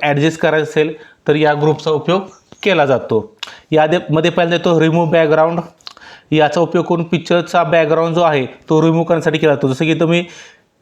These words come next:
पिक्चर क्लिक केलं, रिमूव्ह बॅकग्राऊंडवर क्लिक केलं की ते ऑटोमॅटिक काय करतं, सिलेक्ट करतं की कोणता भाग रिमूव्ह करायचा, कोणता नाही करायचा. हा जो गोल डॉट दिसतात बघा, हे पिक्चर सिलेक्ट केलेलं असतं. आपण इथून हे काय करायचं,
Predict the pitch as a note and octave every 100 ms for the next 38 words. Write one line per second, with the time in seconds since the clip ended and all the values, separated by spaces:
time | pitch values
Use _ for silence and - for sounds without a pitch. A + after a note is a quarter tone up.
0 | _ D3+ - E3 E3+ E3 E3+ E3 E3+ E3+
1 | - _ C#3 D3+ D#3 D#3+ D3 D3+ D#3 D#3+
2 | E3 D#3+ D#3 D#3 - - - E3 G3 D#3+
3 | - F3 E3 F#3+ F3 E3 F3+ F#3+ - -
4 | - F3+ E3+ - C#3+ - G2+ - _ -
5 | _ - - - C#3+ D#3+ D3 E3 D3 D3
6 | D3+ D#3+ D#3 D#3 D3+ D3+ D#3 D#3+ - _
7 | - D3+ C#3 D3+ D3 D3 D3 D3 D3 C#3+
8 | C3+ C3+ - - _ - D3 C#3 F3 F3
9 | - _ _ _ - C#3+ C#3 E3 E3+ E3
10 | D#3+ D#3 D#3+ D#3 D#3 D3+ D3+ - - _
11 | _ _ _ _ _ _ D#3+ E3 D#3+ D#3+
12 | _ - E3 E3 D#3+ E3 D#3 D3+ D#3+ D#3
13 | D3 D#3 D3 - D3+ D3+ D#3 D#3 D#3 D#3
14 | D3+ D#3+